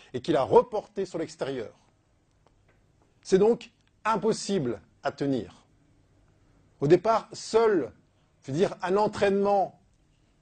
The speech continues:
dynamique, où vous permettez au corps de bouger pour ensuite entendre le silence intérieur, permet de faire face à ce qui est dedans.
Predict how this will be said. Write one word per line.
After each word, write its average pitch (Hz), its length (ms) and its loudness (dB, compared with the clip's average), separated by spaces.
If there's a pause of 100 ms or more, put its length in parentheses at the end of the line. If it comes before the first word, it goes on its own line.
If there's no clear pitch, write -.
dynamique, 185 720 0 (560)
où 139 80 -4
vous 147 80 -2
permettez 185 380 2
au 170 100 4
corps 175 300 2
de 156 80 0
bouger 165 600 0 (200)
pour 151 200 -4
ensuite 180 400 -4
entendre 160 400 -2
le 139 60 -2
silence 147 320 -6
intérieur, 139 500 0 (300)
permet 160 540 0 (120)
de 131 80 -6
faire - 280 -4
face - 340 -4
à 151 80 -10
ce - 80 -14
qui 147 100 -4
est 139 60 0
dedans. 117 340 -6